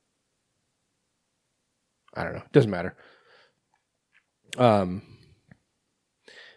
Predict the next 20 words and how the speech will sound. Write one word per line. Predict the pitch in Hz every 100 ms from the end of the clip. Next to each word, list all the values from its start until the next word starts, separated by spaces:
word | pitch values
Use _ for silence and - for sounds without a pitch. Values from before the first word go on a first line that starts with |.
| _
yeah, | 175
like | 131 170
I |
said, | 180 180 170
I | 175
mean, | 156 147
like, | 151
as | 123
far | - 175
as | 180 123
the | 117 120
acting, | 113 135 - 123 113
it | 113
was | 104 95
okay, | - 101 - 87 92
about | 127 104 95
what | 101
you'd | 95 98
expect | 95 - - 98 -
from | - 95 95 95 101 104 90